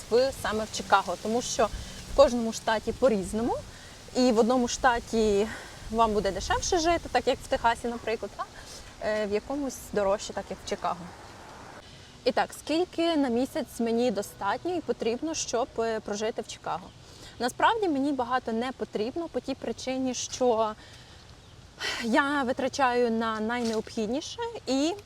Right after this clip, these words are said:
м, по суті, якщо так, е, заокруглити суму,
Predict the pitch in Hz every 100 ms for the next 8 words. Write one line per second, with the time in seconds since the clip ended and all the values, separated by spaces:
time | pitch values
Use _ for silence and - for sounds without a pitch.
0 | - - - - - - 262 247 247 240
1 | 247 - - - - - 254 427 359 254
2 | 233 - - - - - - - - -
3 | - - - - - - - - - 240
4 | - 277 254 269 233 220 220 226 226 247
5 | 233 233 226 214 220 - 381 453